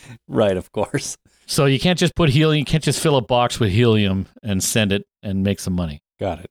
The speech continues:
Speaker 1: Okay. <laughs> So they fix the tire on the truck with all this stuff. And as we said earlier, this is one of the things that may have started to convince Iris that,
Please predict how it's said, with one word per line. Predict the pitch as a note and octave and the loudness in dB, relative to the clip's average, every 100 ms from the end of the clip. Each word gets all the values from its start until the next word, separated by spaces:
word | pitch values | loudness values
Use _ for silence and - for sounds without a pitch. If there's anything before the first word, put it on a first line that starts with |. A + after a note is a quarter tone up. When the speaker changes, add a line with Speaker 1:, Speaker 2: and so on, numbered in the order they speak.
| - | -6
Speaker 1:
Okay. | A2 - E2+ - _ | -4 -2 -4 -4 _
<laughs> | - - - - _ - - _ _ _ _ | -20 -20 -20 -20 _ -20 -20 _ _ _ _
So | - B2+ B2 | -2 2 4
they | A2+ | 2
fix | - F#2+ - | 0 -4 -4
the | - | -2
tire | A#2 G#2 G2+ | 0 2 0
on | F#2 | -2
the | |
truck | F2+ G2 - | -2 -4 -4
with | G#2+ F#2 | -4 -2
all | F2+ | 0
this | F2+ | -2
stuff. | - G2 F#2 F2+ F#2+ | -4 -4 -4 -6 -8
And | G#2+ | -4
as | G2 | -2
we | F#2+ | -2
said | F2+ C#3+ | 0 2
earlier, | A#2+ A2 G#2 G2+ G2+ - A2+ | 2 2 4 2 0 -4 -4
this | G#2 - | -4 -2
is | F#2+ F#2 | -6 -8
one | - A2+ G#2 G2 | -10 -4 -2 -2
of | |
the | F#2 | -4
things | - F#2+ F2+ | -6 -6 -6
that | - | -8
may | G#2 F#2+ | -6 -4
have | F#2 F2+ | -4 -8
started | - - G#2 F#2 F2+ | -10 -6 -4 -4 -10
to | - | -14
convince | F#2+ F#2 F2 - | -8 -6 -6 -4
Iris | F2 F2 F2 - - | -4 -2 -4 -8 -8
that, | E2+ | -8